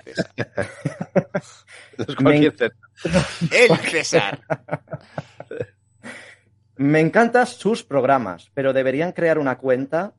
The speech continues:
Speaker 3: así sea en Mega, donde estén las películas en español. Muchas pelis ni conozco".
Speaker 1: Conozco. Con-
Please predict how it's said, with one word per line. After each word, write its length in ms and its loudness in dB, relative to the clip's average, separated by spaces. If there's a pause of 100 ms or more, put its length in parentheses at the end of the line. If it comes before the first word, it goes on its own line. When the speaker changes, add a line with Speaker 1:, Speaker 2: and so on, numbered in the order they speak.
Speaker 3:
así 240 -4
sea 340 0
en 180 0
Mega, 380 0 (260)
donde 320 0
estén 360 -2
las 200 0
películas 500 -4
en 80 -4
español. 540 -2
Muchas 320 -2
pelis 440 -2
ni 260 -4 (140)
conozco". 560 0 (100)
Speaker 1:
Conozco. 800 -16 (600)
Con- 160 -20